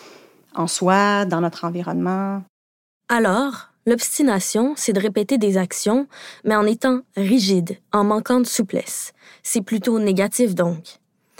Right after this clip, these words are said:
Speaker 2: Ça me fait penser à une anecdote. Quand j'avais quatorze ans, mon école a organisé un échange interculturel au Mexique.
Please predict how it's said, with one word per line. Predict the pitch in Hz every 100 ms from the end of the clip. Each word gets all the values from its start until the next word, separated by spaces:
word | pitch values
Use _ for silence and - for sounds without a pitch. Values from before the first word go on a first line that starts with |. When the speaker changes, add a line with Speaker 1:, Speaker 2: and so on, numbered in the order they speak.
| - - -
Speaker 2:
Ça | - 226
me |
fait | 220 311
penser | 302 220 - 254
à | 202
une | 185
anecdote. | 180 170 165 - - - - _ _ _ _ _ _ _ _ -
Quand | 269
j'avais | 302 247 208
quatorze | 208 196 180 170
ans, | 175 214 247 - - - -
mon | 208 208
école | 220 - 294
a | 262
organisé | 202 185 180 180 220
un | 202
échange | 180 - 208 220 - -
interculturel | 240 247 220 - - 185 196 190 214 214
au |
Mexique. | 180 170 - 175 - - -